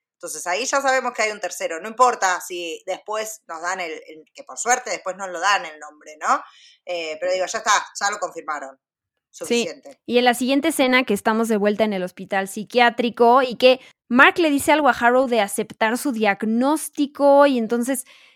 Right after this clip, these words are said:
Speaker 2: eh, él deja las pisadas de sangre que nos remiten justo a la primera escena del primer episodio en donde vemos cómo se ponen los vidrios en,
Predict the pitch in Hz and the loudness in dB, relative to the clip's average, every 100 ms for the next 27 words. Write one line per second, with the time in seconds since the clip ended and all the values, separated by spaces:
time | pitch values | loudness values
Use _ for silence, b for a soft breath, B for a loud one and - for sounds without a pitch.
0 | _ 226 220 240 247 240 254 254 262 247 | _ 0 2 4 4 6 4 4 4 4
1 | - _ _ _ _ 220 220 - - 208 | 2 _ _ _ _ 0 0 0 -8 -2
2 | 226 233 214 208 - 220 220 220 247 190 | 4 4 4 0 0 2 2 0 0 -2
3 | 185 185 180 190 - 202 196 208 196 - | -4 -2 -4 -4 -4 -6 -4 -6 -6 -2
4 | 208 - 190 190 185 - 196 180 175 180 | -2 0 0 0 0 2 4 6 4 0
5 | - 220 240 269 247 233 226 214 196 190 | -2 0 4 4 2 0 -2 0 0 0
6 | 202 208 220 214 185 214 208 214 202 190 | -2 0 0 -2 0 0 2 0 -2 -4
7 | 190 196 196 - 196 202 190 196 196 185 | -4 -4 -8 -8 -8 -8 -6 -4 -4 -4
8 | 180 202 202 190 190 185 180 175 | -4 -4 -4 -2 -4 -6 -12 -14